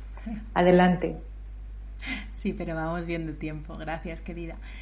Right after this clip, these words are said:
Speaker 2: Eh, bueno, antes de pasar a las preguntas del público, que hay por ahí ya alguna interesante, yo quería recordar a la audiencia que las redes sociales de Marian van a estar bajo la descripción del vídeo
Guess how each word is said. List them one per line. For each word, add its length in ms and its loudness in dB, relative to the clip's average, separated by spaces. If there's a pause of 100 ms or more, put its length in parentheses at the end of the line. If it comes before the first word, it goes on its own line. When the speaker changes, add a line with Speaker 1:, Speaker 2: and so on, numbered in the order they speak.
(380)
Speaker 2:
Eh, 200 4
bueno, 220 8
antes 200 6
de 80 0
pasar 240 6
a 60 8
las 160 6
preguntas 640 0
del 120 -2
público, 460 -4
que 80 -4
hay 120 -4
por 180 -6
ahí 160 -4
ya 100 -4
alguna 280 -6
interesante, 840 -4 (420)
yo 140 0
quería 340 4
recordar 580 2
a 40 2
la 60 2
audiencia 600 0 (280)
que 200 2
las 200 2
redes 200 0
sociales 380 0
de 80 4
Marian 360 0
van 140 4
a 40 0
estar 460 -2
bajo 300 2
la 140 4
descripción 460 -4
del 140 -2
vídeo 400 0